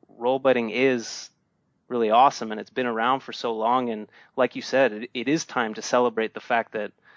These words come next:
like, how lucky are we that we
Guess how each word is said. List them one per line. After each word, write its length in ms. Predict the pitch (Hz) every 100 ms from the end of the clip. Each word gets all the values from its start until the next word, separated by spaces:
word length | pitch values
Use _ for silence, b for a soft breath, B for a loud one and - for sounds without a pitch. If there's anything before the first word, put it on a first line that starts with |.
| b b b b _ _ _ _ _ -
like, 200 | 117 110
how 200 | 147 143
lucky 360 | 131 139 175
are 100 | 131
we 180 | 110 110
that 160 | 107 107
we 500 | 110 110 107 104